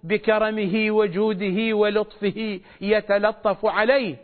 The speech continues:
في الدنيا أو في الآخرة، هذا شأن حسيني. أنا لا أتحدث عن هذه المضامين،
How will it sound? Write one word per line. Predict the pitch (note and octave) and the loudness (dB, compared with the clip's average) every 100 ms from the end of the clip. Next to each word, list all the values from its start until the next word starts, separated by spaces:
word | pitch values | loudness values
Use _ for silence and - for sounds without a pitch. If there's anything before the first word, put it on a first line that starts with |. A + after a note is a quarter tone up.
| - _ _ | -20 _ _
في | G#3 | -4
الدنيا | E3+ D#3+ A3+ G#3+ G#3 | -2 -2 0 2 2
أو | G3 G3+ | 2 0
في | D3+ G3 | -2 -4
الآخرة، | F#3+ C4 C4 B3+ B3+ A#3+ - _ _ _ - | 0 0 0 0 0 -2 -10 _ _ _ -4
هذا | G#3+ A3 G#3+ G#3+ G#3 G3+ - _ _ _ _ | 0 0 0 0 -2 -4 -10 _ _ _ _
شأن | - B3+ A3 A3 F3+ | -2 -2 0 -4 -4
حسيني. | F#3 F#3+ F#3 A3 F#3 G2+ _ _ _ - | -8 -6 -6 -4 -6 -10 _ _ _ -8
أنا | E3+ F#3+ | -2 0
لا | F#3+ C4 | 2 0
أتحدث | A#3 G3 A#3 G#3 F3+ | 0 -2 -2 -2 -2
عن | E3 D#3+ | -2 0
هذه | E3 E3+ D#3 | 0 0 -4
المضامين، | C#3+ C3+ B2 G#2+ - | -6 -6 -6 -8 -16